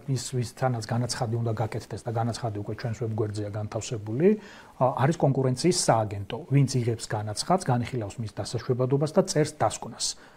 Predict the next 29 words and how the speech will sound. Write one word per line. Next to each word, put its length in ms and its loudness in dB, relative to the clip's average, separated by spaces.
და 100 12
ამ 220 6
და-, 160 6
ეს 100 4
დასკვნა 300 6
შეიძლება 400 0
ეხებოდეს 400 -2
როგორც 320 -2
წინასწარი 640 2
ანტიდემპინგური 640 4
ღონისძიებების 720 4
განხორციელების 720 2
მიმართულებას, 580 4
ასევე 360 6
სპეციალური 720 6
ანტიდემპინგური 640 2
ღან-, 160 4
გა-, 240 6
ღონისძიებების 720 2
განხორციელების 580 0
მიმართულებას. 600 -6
ჩვენ 300 6
დასკვნას 440 6
აქვს 160 2
სარეკომენდაციო 680 2
ხასიათი, 640 -2
რომელიც 340 4
წარედგინება 560 -2
მთავრობას 680 4